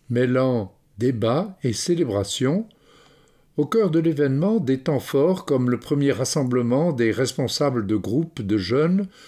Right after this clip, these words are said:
du Conseil national des évangéliques de France, le cnef, la célébration des soixante-dix ans de Portes Ouvertes, ainsi que l'édition deux mille vingt-cinq du Centre évangélique.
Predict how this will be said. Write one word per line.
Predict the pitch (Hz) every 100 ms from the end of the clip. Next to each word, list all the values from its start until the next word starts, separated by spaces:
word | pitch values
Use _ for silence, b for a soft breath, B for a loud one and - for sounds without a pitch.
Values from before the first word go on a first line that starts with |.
| B _ _ _
du | 123 120 -
Conseil | 165 151 - 139 120
national | 127 - 131 117 120 107
des | 98 107 98
évangéliques | 113 117 117 113 120 -
de | 98 90
France, | - 135 196 190 110
le | 95
cnef, | 95 - 165 185 - _ - B B B B B B B B -
la | 135
célébration | 185 165 139 156 - 165 151
des | 135
soixante-dix | 127 160 143 151 120 123 127 120 127
ans | 131 110
de | 101
Portes | - 143 - -
Ouvertes, | 104 104 104 120 196 - - 226 B B B B B -
ainsi | 147 - 226
que | 185
l'édition | 139 143 175 180 - 156 107
deux | 120
mille | 180 156
vingt-cinq | 104 120 101 - 175 208 -
du | 120
Centre | 117 180 180 - 240
évangélique. | 160 147 117 117 98 90 -